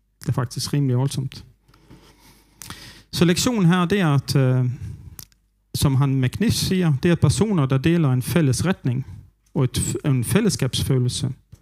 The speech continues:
kan nå, hvor de er på vej, hurtigere og lettere, fordi de rejser på kraften af hinanden, eller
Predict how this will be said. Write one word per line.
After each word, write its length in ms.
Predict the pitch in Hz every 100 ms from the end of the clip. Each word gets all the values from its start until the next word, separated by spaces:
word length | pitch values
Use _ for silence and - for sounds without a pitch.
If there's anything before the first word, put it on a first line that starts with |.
| _ -
kan 140 | 143
nå, 360 | 131 151 196 180 -
hvor 140 | 151
de 120 | 139 139
er 40 |
på 160 | - 135
vej, 360 | 127 139 170 160
hurtigere 640 | - 196 226 - 127 123 -
og 120 | 156
lettere, 460 | 139 135 - 117 139 - - - _ _ _ _ _ _ _
fordi 280 | - 147 147
de 140 | 147
rejser 500 | 139 135 147 - 135 113 -
på 100 | 143
kraften 360 | - 139 -
af 80 | 123
hinanden, 520 | 131 123 123 139 123 - - - - - _ _ _ - -
eller 180 | -